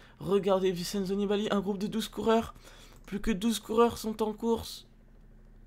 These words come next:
Cazard qui va,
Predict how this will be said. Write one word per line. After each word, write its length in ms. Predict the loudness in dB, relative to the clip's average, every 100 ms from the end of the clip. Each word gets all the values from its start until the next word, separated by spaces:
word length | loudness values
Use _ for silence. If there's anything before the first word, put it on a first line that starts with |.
| -20 -20 -20 -20 -20 -20 -20 -20 -20 -20 -20 -20 -20 -20 -20 -20 -20 -20 -20 -20 -20 -20 -20 -20 -20 -20 -10
Cazard 420 | -8 -4 -4 -6
qui 180 | -10 -8
va, 460 | -4 -2 -2 -4